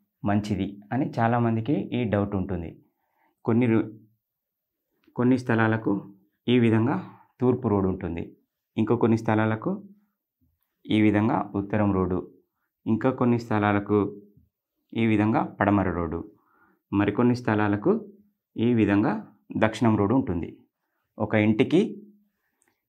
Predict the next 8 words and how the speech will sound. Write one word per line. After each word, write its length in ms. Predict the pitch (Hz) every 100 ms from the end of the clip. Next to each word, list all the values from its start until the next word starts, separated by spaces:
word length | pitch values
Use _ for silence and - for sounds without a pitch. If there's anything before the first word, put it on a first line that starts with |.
| _ - - 110
ఈస్ట్ 220 | 117 - 123
రోడ్డు, 240 | 120 120 202 - - _ _ _ - 98
నార్త్ 260 | 98 - 101
రోడ్డు, 200 | 101 101 - - - _ _ - 92
వెస్ట్ 240 | 95 - 101
రోడ్డు, 180 | 98 -
సౌత్ 260 | - 101 101
రోడ్డు, 180 | 90 98